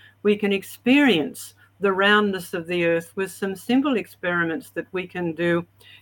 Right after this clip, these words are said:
here on the ground, uh, or close to the ground. And that's one of the things we like to do at Creation Research is, uh, is show you that you can go out and do your own science, whether it's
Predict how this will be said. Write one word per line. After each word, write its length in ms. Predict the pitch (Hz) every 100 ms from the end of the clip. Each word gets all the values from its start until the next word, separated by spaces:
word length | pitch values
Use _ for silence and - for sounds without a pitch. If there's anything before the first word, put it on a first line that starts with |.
| _
here 300 | 226 233 202
on 160 | 185
the 100 | 175
ground, 580 | 165 180 170 147 165 208 - _ _ _ -
uh, 280 | 175 175 175
or 220 | 185 180
close 420 | - 208 220 240
to 140 | - 180
the 120 | 160
ground. 460 | 151 151 143 175 190
And 220 | 190 196
that's 240 | 220 -
one 120 | 226
of 140 | 208 185
the 80 | 185
things 340 | 190 185 175
we 120 | 190
like 280 | 175 165 -
to 100 | 175
do 200 | 208 262
at 100 | 247
Creation 580 | - 170 156 156 - 156
Research 540 | 160 - 160 156 - -
is, 420 | 190 185 180 - 180
uh, 160 | 185 -
is 120 | 202
show 280 | - - 254
you 320 | 254 180 151
that 160 | 175 180 - - _ _ -
you 240 | 185 269
can 340 | 254 240 220 214
go 220 | 202 196
out 260 | 180 170 -
and 200 | 190 185
do 140 | 208
your 380 | 226 196 185 180
own 240 | 170 165 165
science, 640 | - 156 170 226 269 -
whether 280 | 170 165 170
it's 300 | 165 -